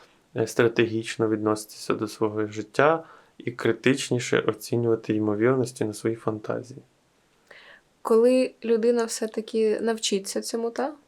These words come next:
Speaker 2: Критично оцінювати свої фантазії, да, домовлятися з іншими.
Speaker 1: А ще інформація, е, важливо додати.
Speaker 2: Отримувати
Speaker 1: Е,
Speaker 2: достатню
Speaker 1: вчитися.
Speaker 2: кількість.
Speaker 1: Ну, да, да, бо дуже багато фантазій мають високу ймовірність тільки через високу, о,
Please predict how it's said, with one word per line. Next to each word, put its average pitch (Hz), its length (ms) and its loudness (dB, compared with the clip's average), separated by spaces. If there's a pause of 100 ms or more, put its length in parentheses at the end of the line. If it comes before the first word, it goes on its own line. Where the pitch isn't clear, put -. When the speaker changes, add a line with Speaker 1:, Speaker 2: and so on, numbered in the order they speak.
(180)
Speaker 2:
Критично 214 400 0
оцінювати 190 340 -4
свої 196 240 -6
фантазії, 233 600 2
да, 240 200 4
домовлятися 214 800 0
з 220 100 0
іншими. 208 500 -2
Speaker 1:
А - 40 -6
ще - 180 4
інформація, 123 720 -2 (240)
е, 180 40 -16 (280)
важливо 113 420 -2
додати. 110 160 2
Speaker 2:
Отримувати 190 500 -2
Speaker 1:
Е, 226 400 -8
Speaker 2:
достатню 113 260 2
Speaker 1:
вчитися. - 640 0
Speaker 2:
кількість. - 180 -2
Speaker 1:
Ну, 127 100 4
да, 110 320 4
да, 110 200 4
бо 110 420 6
дуже 117 260 0
багато 120 380 2
фантазій 117 640 2 (340)
мають 120 300 2
високу 127 360 0
ймовірність 123 540 2
тільки - 280 -6
через 113 320 0
високу, 120 400 2
о, - 580 2